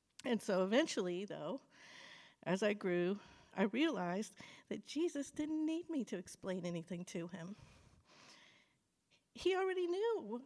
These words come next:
He already knew what I was <laughs> talking about. He already knew what I felt. He already knew what had gone on and preceded the situation. He already knew, um,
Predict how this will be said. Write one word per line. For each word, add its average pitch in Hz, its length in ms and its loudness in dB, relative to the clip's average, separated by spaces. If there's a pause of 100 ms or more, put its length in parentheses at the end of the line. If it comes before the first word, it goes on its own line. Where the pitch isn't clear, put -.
He 311 180 -2
already 349 260 0
knew 359 240 0
what 403 120 0
I 214 100 2
was 196 200 -2
<laughs> - 0 -
talking 240 540 -2
about. 196 360 2
He 294 160 4
already 294 240 2
knew 285 300 0
what 254 120 2
I 208 100 2
felt. 196 460 -2 (520)
He 262 140 2
already 240 320 2
knew 220 340 0
what 226 120 2
had 190 180 2
gone 170 260 -4
on 185 300 0
and 202 100 -4
preceded 208 480 -6
the 175 80 -4
situation. 175 760 -4 (840)
He 233 200 0
already 220 260 2
knew, 254 580 2
um, 190 400 0